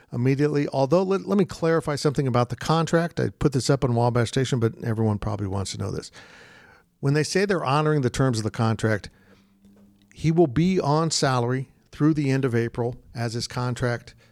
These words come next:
says, and then he will be given the buyout of one million dollars at that point. He will not be on contract May one, when the buyout would have dropped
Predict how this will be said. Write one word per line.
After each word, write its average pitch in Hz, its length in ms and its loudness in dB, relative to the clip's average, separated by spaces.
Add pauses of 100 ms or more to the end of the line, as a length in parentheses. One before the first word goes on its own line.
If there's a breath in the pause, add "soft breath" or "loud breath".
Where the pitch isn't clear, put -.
(160 soft breath)
says, 110 560 -2
and 113 160 -4
then 123 120 0
he 123 140 -2
will 131 160 2
be 127 120 -4
given 131 420 0 (480 soft breath)
the 120 200 -6
buyout 110 640 -2
of 104 160 -8
one 117 220 0
million 110 240 -2
dollars 104 380 -4
at 95 100 -12
that 110 200 -4
point. 120 360 -6 (840 soft breath)
He 131 160 -2
will 127 180 2
not 127 340 0
be 113 140 2
on 104 180 0
contract 104 800 -2 (340)
May 117 280 0
one, 101 560 -2 (800)
when 117 200 0
the 113 80 2
buyout 110 400 0
would 110 180 0
have 107 120 0
dropped 95 500 -4